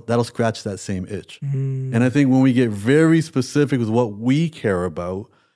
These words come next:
Speaker 1: and, and how it makes us feel, now that love bombing just won't work.
Speaker 2: Yes,
Speaker 1: You know, because they're,
Speaker 2: yes.
Speaker 1: they're going based off of things that they think are kind of generic. And as I said, like, we have this generic idea of what beauty is, you know, but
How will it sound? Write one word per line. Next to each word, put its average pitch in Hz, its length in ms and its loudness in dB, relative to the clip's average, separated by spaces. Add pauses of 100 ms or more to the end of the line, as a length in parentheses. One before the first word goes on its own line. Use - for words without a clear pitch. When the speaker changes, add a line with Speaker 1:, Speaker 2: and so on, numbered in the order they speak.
(120)
Speaker 1:
and, 113 320 0
and 120 140 2
how 127 240 2
it 123 60 0
makes 120 260 0 (200)
us 147 260 0
feel, 107 600 -2 (320)
now 156 360 2
that 135 160 2
love 139 240 2
bombing 127 480 2
just 113 200 -8
won't 104 280 -2
work. 101 360 -6 (320)
Speaker 2:
Yes, 135 400 -2
Speaker 1:
You 117 60 4
know, 117 220 2
because 127 320 0
they're, 143 160 6
Speaker 2:
yes. 123 100 2
Speaker 1:
they're 127 160 2
going 139 380 4
based 131 280 2
off 127 220 0
of 117 80 -8
things 123 300 0
that 117 180 -6
they 123 140 0
think 120 340 -2 (260)
are 120 60 -4
kind 131 220 2
of 120 100 0
generic. 107 600 0
And 110 100 0
as 113 100 -2
I 113 60 0
said, 107 240 -2
like, 101 260 -2 (360)
we 117 120 0
have 123 160 2
this 120 100 -2
generic 117 580 0
idea 113 340 0
of 101 80 -2
what 101 340 -6
beauty 107 480 -2
is, 85 300 -16 (340)
you 101 100 0
know, 98 280 0
but 110 340 -4